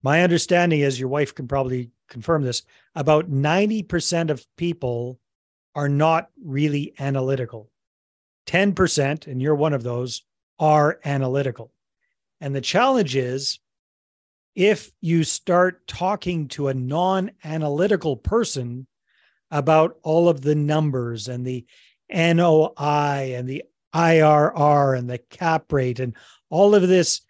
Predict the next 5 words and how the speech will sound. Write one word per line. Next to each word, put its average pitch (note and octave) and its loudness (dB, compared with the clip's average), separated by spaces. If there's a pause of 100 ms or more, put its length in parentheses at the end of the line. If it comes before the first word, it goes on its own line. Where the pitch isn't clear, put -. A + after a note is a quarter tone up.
(200)
stuff E3 0
and C3 -4
showing D#3 0
spreadsheets C#3 -4
and, B2 -8